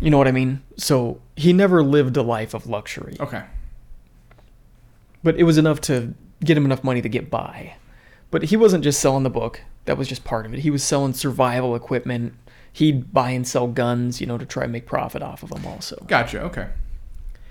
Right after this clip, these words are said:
Speaker 1: He also ended up going into business with his old Army buddy, Terry Nichols.
Speaker 2: Okay.
Speaker 1: Do you have any idea what kind of business they started?
Speaker 2: Coin collecting.
Speaker 1: <laughs> Almost.
Speaker 2: I, Nichols, I just thought maybe it was a family name.
Speaker 1: <laughs>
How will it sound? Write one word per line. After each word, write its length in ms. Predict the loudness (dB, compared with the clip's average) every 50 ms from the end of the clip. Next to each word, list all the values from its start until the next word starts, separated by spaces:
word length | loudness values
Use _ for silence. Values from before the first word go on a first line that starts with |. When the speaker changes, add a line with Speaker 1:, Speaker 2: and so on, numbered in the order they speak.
| -20 -20 -6 4
Speaker 1:
He 120 | 6 6 6
also 260 | 6 6 4 2 2
ended 180 | 2 2 2 0
up 120 | 2 2
going 260 | 2 2 2 2 2
into 140 | 0 0 0
business 520 | 0 0 -2 0 0 -2 -2 -2 -4 -4
with 280 | -4 -4 -4 -4 -6 -10
his 260 | -4 -4 -2 -2 0
old 200 | -2 -2 0 2
Army 280 | 2 4 4 4 2 2
buddy, 320 | 2 0 0 0 0 -2
Terry 340 | -2 -6 -6 -4 -2 0 2
Nichols. 520 | 2 2 2 0 -4 -6 -8 -8 -10 -10 -10 -8
Speaker 2:
Okay. 200 | -6 -6 -6 -6 -8 -10 -10 -12 -12 -10 -10 -8 -6 -2
Speaker 1:
Do 100 | 0 2
you 40 | 2
have 80 | 2 2
any 200 | 4 4 4 4
idea 240 | 4 4 2 2 0
what 100 | 0 -2
kind 160 | -2 -2 -2 0
of 40 | 0
business 280 | -2 -2 -2 -4 -6 -6
they 100 | -6 -8
started? 360 | -6 -6 -6 -6 -6 -6 -10 -12 -18 -20 -20 -20 -20 -20 -20 -20 -20 -20 -20 -20 -20 -20 -20 -20 -20 -20 -12
Speaker 2:
Coin 300 | -4 -2 0 0 0 0
collecting. 460 | 2 2 2 0 0 -4 -4 0 2 2 2 4 4 4 2 2 0 -6 -10 -12 -12 -12
Speaker 1:
<laughs> 680 | -14 -16 -18 -20 -20 -20 -20 -20 -20 -20 -20 -20 -6 -2
Almost. 420 | 0 0 0 -2 -4 -10 -14 -14 -6 -2
Speaker 2:
I, 160 | 0 0 2 2
Nichols, 500 | 2 2 2 2 2 0 0 2 2 2
I 80 | 2
just 180 | 2 0 0 0
thought 140 | 0 2 2
maybe 200 | 2 0 2 2
it 40 |
was 100 | 2 2
a 60 | 0 0
family 420 | 0 0 0 0 2 2 4 6
name. 320 | 6 6 6 4 0 -4 -8 -12 -16 -20 -18 -18 -18 -18 -18 -18 -18 -18 -18 -20 -18 -18 -14 0 2
Speaker 1:
<laughs> 80 | 2